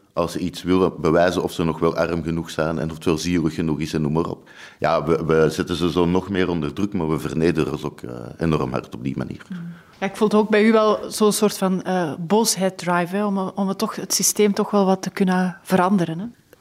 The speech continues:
Speaker 1: Ja, als, als je... Als je hier niet woedend van wordt, constructief woedend moet ik zeggen, als je hier niet woedend van wordt, ja, dan, dan ben je blind, hè. Dan heb je echt iets niet begrepen. Dan heb je echt iets niet begrepen. En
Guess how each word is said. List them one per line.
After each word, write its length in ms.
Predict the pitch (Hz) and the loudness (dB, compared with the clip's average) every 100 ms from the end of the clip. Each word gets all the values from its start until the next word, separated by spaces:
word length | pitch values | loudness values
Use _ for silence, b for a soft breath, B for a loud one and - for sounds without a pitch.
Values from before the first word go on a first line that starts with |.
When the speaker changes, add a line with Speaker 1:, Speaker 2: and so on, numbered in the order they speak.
| _ | _
Speaker 1:
Ja, 220 | - 80 | -2 0
als, 260 | - 95 - | 2 0 0
als 180 | 92 - | 2 4
je... 340 | 90 - - - - | 2 0 -4 -20 -6
Als 140 | - | 0
je 60 | 98 | 2
hier 320 | 87 113 117 | 4 6 6
niet 140 | 110 98 | 6 6
woedend 420 | 104 131 135 135 | 6 6 4 2
van 200 | 131 127 | 2 2
wordt, 280 | 131 147 - | 2 0 -2
constructief 640 | 113 101 101 - 120 117 | -2 0 -2 -2 -4 0
woedend 340 | 117 113 113 | 2 2 2
moet 180 | 104 104 | -2 -4
ik 100 | 101 | -4
zeggen, 280 | - 104 101 | 0 2 2
als 140 | 82 | 0
je 80 | - | -2
hier 300 | 80 101 107 | 0 0 0
niet 120 | 101 | 0
woedend 400 | 82 101 101 101 | 2 2 4 0
van 200 | 98 90 | 0 0
wordt, 220 | 92 90 - | 0 -2 0
ja, 180 | 80 | 2
dan, 280 | 78 67 69 | 2 0 0
dan 180 | 76 76 | -2 0
ben 100 | 78 | 2
je 140 | 71 | 0
blind, 380 | 67 78 82 73 | 0 -4 -4 -6
hè. 140 | 90 90 | -8 -8
Dan 140 | 82 | -8
heb 140 | 80 | -6
je 100 | - | -4
echt 220 | - 82 80 | -4 -4 -6
iets 200 | 78 80 | -6 -4
niet 100 | 69 | -2
begrepen. 520 | 67 - 85 - - B B B 170 170 B B | -2 -4 -8 -10 -16 B B B -18 -18 B B
Dan 120 | - | 0
heb 100 | 82 | 2
je 40 | - | 2
echt 220 | 101 - | 2 0
iets 200 | 85 - | -2 0
niet 120 | 80 | 0
begrepen. 560 | 76 78 85 85 - - | 0 0 0 0 0 0
En 380 | 82 78 69 | 2 2 0